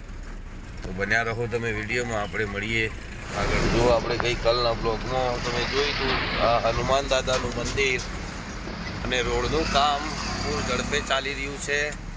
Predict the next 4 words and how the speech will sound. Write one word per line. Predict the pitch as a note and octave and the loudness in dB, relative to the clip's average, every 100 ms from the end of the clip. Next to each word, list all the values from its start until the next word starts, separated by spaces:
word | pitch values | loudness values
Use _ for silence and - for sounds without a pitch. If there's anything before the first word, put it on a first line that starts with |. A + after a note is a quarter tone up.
| - - - - - - - - - - - - - - - - - - A2+ | -10 -12 -12 -12 -14 -14 -14 -14 -12 -10 -8 -6 -6 -6 -6 -6 -6 -4 -2
હા, | G#2+ - F#2 - - - - - - - - | -2 -2 -4 -4 -4 -4 -4 -6 -4 -4 -4
બરોબર. | G2+ A#2 B2+ C3+ A2 - - - - - - - - - - - | -2 0 2 0 0 -4 -6 -6 -6 -6 -6 -6 -6 -6 -4 -2
અને | A2+ | 0
નરસિંહદા | A2+ G#2+ - C3+ B2+ B2 A#2+ A#2+ A2 | 2 2 0 2 2 2 2 2 0